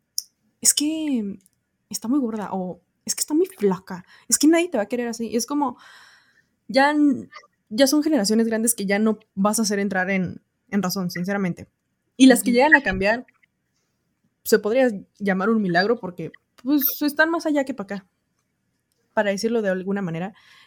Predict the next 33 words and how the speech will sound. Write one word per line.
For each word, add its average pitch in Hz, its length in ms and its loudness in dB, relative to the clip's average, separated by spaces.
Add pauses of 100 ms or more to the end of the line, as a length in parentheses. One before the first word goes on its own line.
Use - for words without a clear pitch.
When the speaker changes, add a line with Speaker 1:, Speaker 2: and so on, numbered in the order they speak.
(100)
Speaker 1:
Em, 185 520 -4 (960)
pero 214 260 4
ya 226 600 -2
es, 220 280 0
es 214 220 0
bueno 220 280 -2
que 180 220 -2
al 185 120 0
menos 202 320 0
padres 190 680 -4
de, 208 80 -8 (100)
de, 175 400 -6
de 180 260 -6
familia 180 400 -4
ya 202 140 -8
se 202 120 -10
estén 214 300 -2
dando 202 340 -4
cuenta 202 320 -4
de, 185 160 -4 (100)
de 185 160 -6
su 180 160 -4
error, 175 340 -2 (440)
porque 214 220 0
al 202 60 -2
menos 240 500 -2
yo 196 560 -6
tuve 208 240 0
la 196 100 -4
oportunidad 175 680 -6
de 185 100 -4
al 170 120 -4
mío 202 500 -4